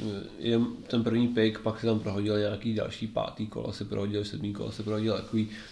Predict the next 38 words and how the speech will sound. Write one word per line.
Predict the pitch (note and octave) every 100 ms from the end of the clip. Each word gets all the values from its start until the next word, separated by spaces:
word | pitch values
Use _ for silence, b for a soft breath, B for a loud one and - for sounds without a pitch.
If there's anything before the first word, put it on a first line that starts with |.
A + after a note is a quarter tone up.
| B
takže | - A2
nic | A2 G#2+
jako | G#2 A2
zásadního, | G#2 G#2 A2 A2 A2 A2 -
ale, | G#2+ G#2+ G#2+ B B B B - -
ale, | A2+ A2 A2 - - - -
ale | A#2 B2 A2+ A2+ A2+ -
jen | A#2
to |
první | A#2 A#2 A#2
kolo | A#2 A#2
jedno, | A2 G#2+
no, | F#2
takže | G2 G2+
jako | G2+ G#2
za | G#2
mě | A2 A2+ - - - - - - - - G2 - - - -
asi | A#2+ C3 B2+ B2 A#2+ A#2+ B B B -
su-, | - - -
su-, | -
dobře | C3 B2 B2
investovaný, | A#2+ A#2 - A#2+ A#2+ B2 B2 B2 - - - - - - - - - - F#2 A2+
možná | A#2+ A#2 B2
trošku | A#2 -
nesmyslně, | B2 B2 A2+ B2+ B2
že |
to | A#2
už | A#2+
bylo | A#2 A#2
v |
momentě, | A2+ A2+ A#2
kdy |
byl | A#2 A#2
Be-, | A2+
Big | G#2+ A#2
Ben | A2+ A#2+
zraněný, | A#2 A2+ A2 A2
takže | A2 A2 A#2